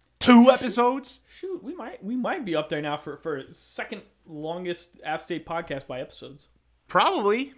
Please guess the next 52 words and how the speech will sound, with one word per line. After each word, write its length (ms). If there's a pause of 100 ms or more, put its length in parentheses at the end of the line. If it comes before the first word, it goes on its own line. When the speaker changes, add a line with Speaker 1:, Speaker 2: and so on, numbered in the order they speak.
(140)
Speaker 1:
if 120
you 80
don't 240
include 340
the, 200
uh, 320 (380)
like, 220
the 200
schools 460
one. 320
Speaker 2:
I 140
don't 140
know. 80
We 140
Speaker 1:
That 80
don't 100
Speaker 2:
might. 100
Speaker 1:
count. 140
Speaker 2:
That 160
Speaker 1:
That 80
Speaker 2:
one, 100
Speaker 1:
don't 120
Speaker 2:
they 80
Speaker 1:
count. 140
Speaker 2:
don't 20
post 240
that 100
much 180
on 80
that 160
one. 160 (1300)
Speaker 1:
I 60
guess 240
if 80
you're 160
in, 240
in 80
terms 260
of 200
episodes, 520
not 200
like 320
Speaker 2:
Yeah, 500
not 300
Speaker 1:
time. 420
Speaker 2:
run, 20
yeah, 280 (200)
just 220
episodes. 480 (180)
Speaker 1:
Um, 600 (560)
but 100
yeah. 240